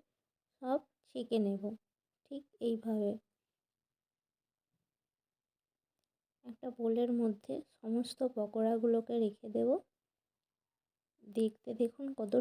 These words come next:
সুন্দর হয়েছে। সব পকোড়াগুলো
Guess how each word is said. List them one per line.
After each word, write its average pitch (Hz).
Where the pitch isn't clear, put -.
সুন্দর 220
হয়েছে। 233
সব 247
পকোড়াগুলো 226